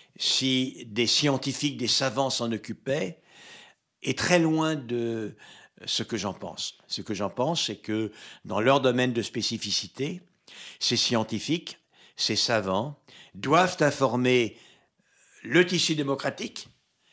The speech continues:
les citoyennes, les citoyens, euh, de telle sorte qu'ils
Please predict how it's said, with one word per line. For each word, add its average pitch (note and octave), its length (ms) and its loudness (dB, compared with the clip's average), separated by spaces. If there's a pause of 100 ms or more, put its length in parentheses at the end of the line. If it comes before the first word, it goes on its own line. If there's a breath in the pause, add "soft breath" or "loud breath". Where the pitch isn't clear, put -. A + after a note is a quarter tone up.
les B2 140 0
citoyennes, C3+ 540 2
les B2 60 2
citoyens, C3 680 0 (720 loud breath)
euh, - 400 -12 (160)
de C3+ 160 -2
telle D3 220 4
sorte E3+ 260 2
qu'ils B2+ 380 0